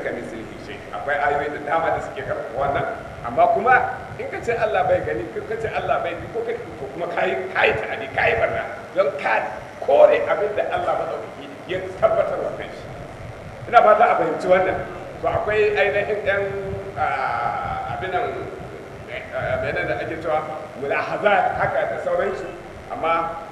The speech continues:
ah, ah, Farfesa ya yi ƙoƙarin ya bayyana mana haƙiƙanin menene aƙida a Musulunci,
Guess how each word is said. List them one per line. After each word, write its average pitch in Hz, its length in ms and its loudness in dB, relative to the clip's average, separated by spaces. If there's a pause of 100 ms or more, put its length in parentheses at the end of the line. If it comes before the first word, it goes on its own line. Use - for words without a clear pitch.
ah, 160 80 -2
ah, 139 320 0
Farfesa 165 640 -2 (160)
ya 175 320 0
yi 180 240 0
ƙoƙarin 165 720 -4 (240)
ya 143 100 -4 (140)
bayyana 170 720 0
mana 165 160 0 (160)
haƙiƙanin 180 1040 -8 (480)
menene 156 720 -4
aƙida 170 560 -2
a - 80 -4
Musulunci, - 560 -8